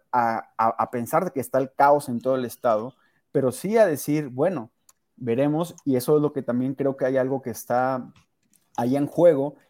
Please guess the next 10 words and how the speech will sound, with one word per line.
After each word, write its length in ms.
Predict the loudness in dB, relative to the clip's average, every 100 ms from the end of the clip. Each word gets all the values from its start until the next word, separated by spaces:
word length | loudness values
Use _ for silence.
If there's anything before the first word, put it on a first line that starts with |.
| _ 0
es 340 | 0 0 -6
qué 340 | 0 0 0 -4
tipo 240 | -6 0
de 80 | -2
estrategia 640 | -2 -4 -2 -4 -2 -4 -4
va 200 | 0 0
a 20 |
aplicar 420 | 0 -4 0 0
Américo 400 | 0 -4 -6 -6
Villarreal 560 | -4 -4 0 0 0